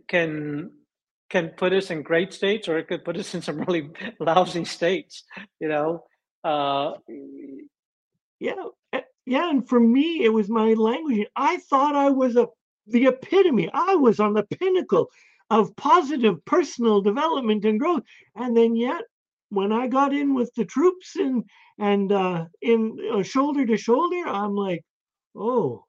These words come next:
Speaker 2: what the heck did I just say? How did I say it?" And I was like,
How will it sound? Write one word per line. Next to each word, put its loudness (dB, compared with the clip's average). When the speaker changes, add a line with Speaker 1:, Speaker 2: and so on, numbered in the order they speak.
Speaker 2:
what -8
the -4
heck -8
did -6
I -2
just -4
say? 2
How -2
did 0
I 0
say 0
it?" -8
And -2
I 0
was 4
like, 2